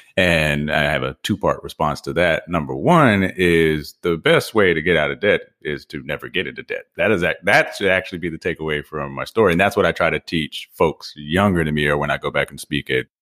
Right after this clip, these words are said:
middle school, high school, I'm like, "Don't get into it in the first place, then you don't have to go around the country talking about getting out of debt." <laughs> And so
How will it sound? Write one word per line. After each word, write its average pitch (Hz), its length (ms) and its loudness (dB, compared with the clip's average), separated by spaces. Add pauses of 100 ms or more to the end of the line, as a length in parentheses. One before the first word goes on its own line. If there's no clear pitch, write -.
(120)
middle 67 220 -4
school, - 220 -10
high 67 160 0
school, - 240 -6
I'm 71 160 -2
like, 73 220 -2 (540)
"Don't 98 440 0 (160)
get 110 160 6
into 104 240 4
it 90 60 4
in - 60 -8
the 85 80 -4
first 170 260 2
place, 101 240 -2
then 120 140 -2
you 127 80 0
don't 147 200 -8
have - 240 -4
to 80 280 -4
go 78 160 -4
around 71 240 -4
the 69 60 -14
country 78 280 -8
talking 82 240 -2
about - 240 -4
getting 85 160 -2
out 107 120 0
of - 40 -12
debt." - 320 -2
<laughs> - 960 0
And - 100 -2
so - 180 0